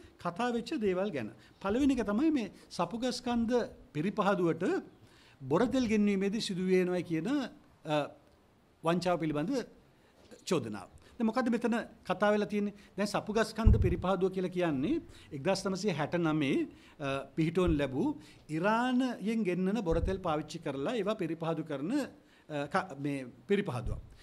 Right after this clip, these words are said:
එතකොට ඒකේ අපි දන්නවා මේ දෙදහස් නවය විතර ඉරානයට විරුද්ධව ලෝකයේ සම්බාධක ආවට පස්සේ ඉරාන බො-, යෙන් බොරතල් ගෙන්නන්න බැරුව ගියා. ඒ නිසා විවිධ රටවලින් විවිධ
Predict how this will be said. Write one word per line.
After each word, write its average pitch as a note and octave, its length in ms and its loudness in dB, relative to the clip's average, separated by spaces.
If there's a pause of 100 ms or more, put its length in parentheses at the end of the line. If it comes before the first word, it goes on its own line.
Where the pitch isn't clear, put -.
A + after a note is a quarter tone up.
(200)
එතකොට B3 280 -6
ඒකේ G3 320 0
අපි G#3 120 0
දන්නවා G3 600 0
මේ C#3+ 260 0 (180)
දෙදහස් F3+ 360 2
නවය E3+ 300 2
විතර D#3 240 0 (500)
ඉරානයට F#3 480 2
විරුද්ධව E3 480 0
ලෝකයේ D3 260 -2
සම්බාධක D3 540 -2
ආවට C3 320 -2
පස්සේ C3+ 360 -4 (380)
ඉරාන F#3 380 0
බො-, F3+ 200 0
යෙන් E3 180 0
බොරතල් D3 300 -2
ගෙන්නන්න D3 320 -2
බැරුව A#2+ 320 -4
ගියා. D3 200 -2 (340)
ඒ F3 120 0
නිසා G3+ 300 0
විවිධ G3+ 360 0
රටවලින් F3 580 0
විවිධ F3 340 0